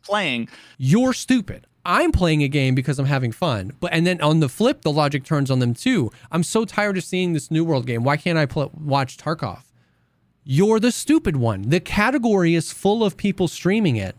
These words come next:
Speaker 2: or it's probably on your computer. Go play Tarkov or go watch Tarkov. Get outta here. Tell, like,
Speaker 1: Everything is about you, though.
Speaker 2: Exactly. It's, yeah.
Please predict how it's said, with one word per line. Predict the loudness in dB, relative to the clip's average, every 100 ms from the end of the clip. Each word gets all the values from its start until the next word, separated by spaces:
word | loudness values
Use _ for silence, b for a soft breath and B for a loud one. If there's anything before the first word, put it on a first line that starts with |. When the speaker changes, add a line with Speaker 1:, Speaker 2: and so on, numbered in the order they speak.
| b b b
Speaker 2:
or | -2 0
it's | 0 0
probably | 0 0 2 2
on | 2
your | 2 0
computer. | -2 2 4 4 0 -4 _ _ _ _ _ -4
Go | 2 4 2
play | 0 0 2 0
Tarkov | -2 -2 -2 -2 -6 -4
or | -4
go | 0 2 2
watch | 2 0 -2
Tarkov. | -4 -4 -4 -6 -6 b b
Get | -2 0 2
outta | 2 2
here. | 0 0 2 0 -4 b b _ -4
Tell, | -2
like, | 0
Speaker 1:
Everything | 0 0 -2
is | -4
about | -6 -4 -6 -6
you, | -4 0 2 2
though. | 2
Speaker 2:
Exactly. | 2 2 0 -2 -2 -2
It's, | -4 0
yeah. | 0 -2